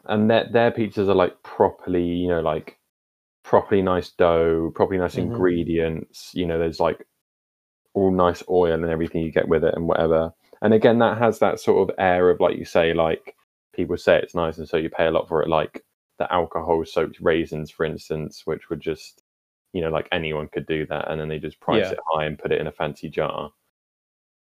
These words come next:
Speaker 2: Yeah,
Speaker 1: But,
Speaker 2: yeah, yeah.
Speaker 1: um, the actual pizzas are so good. And then, yeah, this place down there was just one of those things, like, you know, there's loads of reviews and all, everything on Facebook, and the, the whole thing looks nice, and all the
Speaker 2: Mm-hmm.
Speaker 1: reviews on Facebook are like, "Oh, you know, my favorite place to go," and whatever.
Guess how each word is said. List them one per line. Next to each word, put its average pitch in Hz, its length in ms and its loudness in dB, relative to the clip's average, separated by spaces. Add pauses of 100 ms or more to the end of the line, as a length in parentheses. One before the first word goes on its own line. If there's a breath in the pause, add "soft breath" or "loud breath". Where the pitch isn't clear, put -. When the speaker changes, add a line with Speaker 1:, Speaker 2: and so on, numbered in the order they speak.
(260)
Speaker 2:
Yeah, 110 160 -4
Speaker 1:
But, 90 160 2
Speaker 2:
yeah, 85 60 -2
yeah. 85 140 0
Speaker 1:
um, 80 400 -8
the 98 80 2
actual 95 320 0
pizzas 85 440 -4
are 80 80 -4
so 82 340 0
good. 76 380 -2 (160)
And 90 200 -4
then, 90 400 0 (500)
yeah, 95 280 4
this 98 180 2
place 95 240 4
down 90 200 4
there 87 420 4
was 98 220 2
just - 360 -2
one 101 140 6
of 90 60 4
those 90 200 6
things, 92 220 0
like, 87 160 4
you 92 60 0
know, 85 120 2
there's 82 280 -2
loads 98 240 4
of 90 100 0
reviews 85 480 0
and 82 80 -4
all, 80 180 -4 (260)
everything 85 300 -2
on 78 80 -4
Facebook, - 400 -2
and 90 120 -2
the, 90 60 -2 (140)
the 104 80 4
whole 117 200 4
thing 95 300 0
looks - 320 0
nice, 78 540 -6 (380)
and 98 100 0
all 95 80 4
the 95 60 4
Speaker 2:
Mm-hmm. - 0 -
Speaker 1:
reviews 90 300 2
on 82 100 -8
Facebook 82 360 -2
are 82 40 -6
like, 76 160 0
"Oh, 80 220 0
you 87 120 -4
know, 82 80 -2
my 80 120 -4
favorite 85 340 -2
place 82 220 -4
to 87 100 -8
go," 85 180 0
and 78 100 -6
whatever. - 520 -8